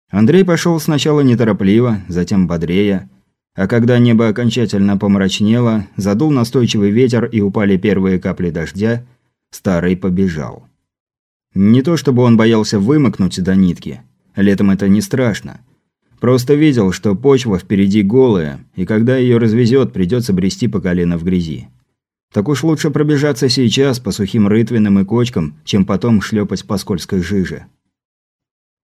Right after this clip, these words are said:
Забег на перегонки с дождём был ожидаемо проигран, но утешительный приз Андрей всё-таки получил. В тот момент, когда на землю обрушился ливень, Старый выбежал на дорогу, покрытую выщербленным асфальтом.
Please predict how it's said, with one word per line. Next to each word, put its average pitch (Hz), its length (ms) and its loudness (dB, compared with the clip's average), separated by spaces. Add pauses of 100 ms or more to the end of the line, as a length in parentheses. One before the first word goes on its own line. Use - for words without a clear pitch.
(160)
Забег 107 420 2
на 98 100 2
перегонки 101 540 0
с 95 80 0
дождём 104 480 0
был 147 220 4
ожидаемо 120 580 2
проигран, 92 720 0 (300)
но 101 180 2
утешительный 160 580 0
приз 151 280 0
Андрей 123 320 2
всё-таки 107 380 -4
получил. 107 600 -4 (800)
В - 140 -20
тот 117 180 2
момент, 123 380 4
когда 107 260 0
на 113 160 4
землю 107 320 2
обрушился 98 520 0
ливень, 104 460 2 (380)
Старый 147 320 4
выбежал 135 440 2
на 113 180 4
дорогу, 113 360 4
покрытую 104 640 0
выщербленным 98 800 2
асфальтом. 95 640 -6